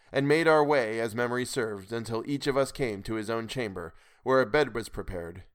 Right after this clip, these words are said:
save that John the squire, if so he was, shared a room with me,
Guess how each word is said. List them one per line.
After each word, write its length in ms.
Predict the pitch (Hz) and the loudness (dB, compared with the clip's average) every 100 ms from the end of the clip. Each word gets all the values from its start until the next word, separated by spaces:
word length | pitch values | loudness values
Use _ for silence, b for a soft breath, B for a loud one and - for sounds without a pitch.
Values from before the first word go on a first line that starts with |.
| _ _ | _ _
save 300 | - 131 107 | 0 0 0
that 140 | 117 | -4
John 320 | 101 135 127 | 2 4 4
the 100 | 113 | -2
squire, 640 | 104 - 135 107 87 98 98 - | -8 0 2 2 0 -10 -14 -12
if 280 | 98 - - | -12 -12 -10
so 200 | 117 104 | -8 -6
he 120 | 101 | -8
was, 420 | 101 110 90 101 b b b | -4 -4 -4 -12 b b b
shared 280 | - 143 143 | 2 4 4
a 40 | |
room 220 | 147 143 | 2 2
with 160 | 139 135 | 0 -2
me, 380 | 147 110 87 | -4 -6 -12